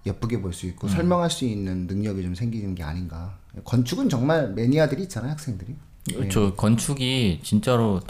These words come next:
Speaker 2: 매니아들도 있고 실제로 모르-, 잘 모르고 있었던 사람들도 건축에 대해서 이런 설명들을 조금씩 해주면서 보다 보면 건축이 굉장히 재밌는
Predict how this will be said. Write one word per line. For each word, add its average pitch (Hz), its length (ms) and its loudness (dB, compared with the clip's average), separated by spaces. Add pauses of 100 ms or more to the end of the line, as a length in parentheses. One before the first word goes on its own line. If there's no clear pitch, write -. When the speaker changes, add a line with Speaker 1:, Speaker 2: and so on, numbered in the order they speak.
(140)
Speaker 2:
매니아들도 135 560 4
있고 95 500 0 (200)
실제로 180 440 2
모르-, 98 400 4
잘 123 240 4
모르고 120 400 6
있었던 135 340 2
사람들도 117 720 4
건축에 127 840 2
대해서 101 600 4
이런 139 340 4
설명들을 240 720 4
조금씩 156 760 0
해주면서 160 600 4
보다 90 260 2
보면 98 420 4 (380)
건축이 127 520 2
굉장히 185 420 6
재밌는 151 720 4